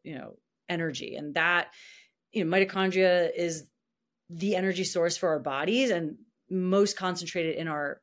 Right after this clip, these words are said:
in our eggs and our ovaries. So anything that throws off that balance is going to mess with our hormones and is going to decrease fertility. So, you know, when you talk about what we're eating, for instance, like, you know,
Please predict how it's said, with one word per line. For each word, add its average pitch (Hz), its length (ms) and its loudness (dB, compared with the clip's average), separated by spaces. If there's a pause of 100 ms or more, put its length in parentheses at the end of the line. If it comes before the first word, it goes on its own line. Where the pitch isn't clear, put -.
(140)
in 170 80 -4
our 156 160 -4
eggs - 280 -4
and 147 80 -8
our 139 140 -10
ovaries. - 540 -10 (320)
So 185 380 4
anything 311 360 2
that - 240 -2
throws 196 400 4
off 175 340 -2
that 170 280 -2
balance 185 600 -2
is 196 220 0
going 180 340 -4
to 247 100 -2
mess 208 200 -4
with 208 80 0
our 185 100 0
hormones 147 560 -8
and 156 220 -6
is 156 240 -14
going 165 260 -6
to 156 320 -4
decrease 147 400 -10
fertility. - 720 -8 (360)
So, 165 560 4 (140)
you 196 120 -6
know, 147 100 -6
when 175 180 -2
you 185 100 0
talk 180 240 -4
about 170 480 2 (400)
what 175 200 -2
we're 160 240 -2
eating, 165 420 -4
for 139 140 -10
instance, - 520 -12
like, - 260 -10
you - 120 -12
know, - 120 -14